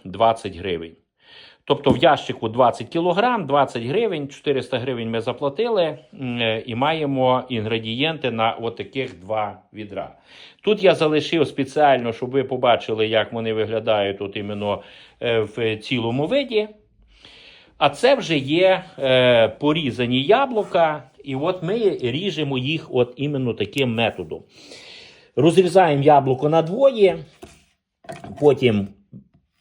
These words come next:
отако ще раз надвоє, і потім ще, ще раз отак.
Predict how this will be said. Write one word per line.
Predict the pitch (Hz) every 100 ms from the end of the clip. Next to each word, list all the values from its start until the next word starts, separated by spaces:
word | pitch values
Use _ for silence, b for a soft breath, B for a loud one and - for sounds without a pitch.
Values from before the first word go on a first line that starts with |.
| - -
отако | 123 131 107 120
ще | 101 196 226
раз | 233 -
надвоє, | 196 175 165 175 170 143 131 131 _ _ _ _
і | 165
потім | 156 175 196 151 117
ще, | - 131 127 - _ _ _ _
ще | - 107 98
раз | 80 -
отак. | 73 -